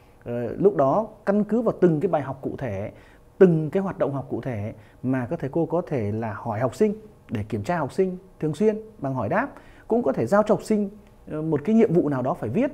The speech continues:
thì đấy chính là một cái hình thức là kiểm tra viết khi mà kiểm tra, ờ, đánh giá thường xuyên. Rồi là nếu như cái bài học đó là có, cái bài học có thực hiện cái, ờ, thí nghiệm hay là thực hành thì bản thân cái hoạt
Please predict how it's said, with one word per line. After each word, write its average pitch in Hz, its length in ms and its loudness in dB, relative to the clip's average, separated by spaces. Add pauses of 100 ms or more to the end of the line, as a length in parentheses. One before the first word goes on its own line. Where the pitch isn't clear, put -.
thì 156 100 0
đấy 170 160 2
chính 262 180 -4
là 269 60 -6
một 151 180 -6
cái 226 240 -8 (220)
hình 147 180 4
thức 247 180 -2
là 151 80 -6
kiểm 113 220 -6
tra 175 180 -6
viết 233 280 0
khi 185 260 -4
mà 147 140 -4
kiểm 107 160 -8
tra, 160 240 -6 (380)
ờ, - 120 -8
đánh 151 120 -4
giá 165 80 -4
thường 170 160 0
xuyên. 208 260 4 (380)
Rồi 143 200 8
là 143 80 4
nếu 170 180 6
như 269 100 4
cái 277 100 0
bài 220 120 2
học 160 180 -4
đó 165 360 0
là 170 100 -2
có, - 180 -2
cái - 160 -6
bài 196 120 -4
học 147 140 -10
có 151 140 -6
thực 151 160 -10
hiện - 180 -4 (440)
cái, 190 340 0
ờ, 185 200 0 (500)
thí 233 120 0
nghiệm 240 360 0
hay 180 160 -6
là 143 340 -6 (240)
thực 135 140 -4
hành 143 240 0 (180)
thì 127 320 0
bản 104 240 -2
thân 214 220 2 (600)
cái 214 140 2
hoạt 151 140 -6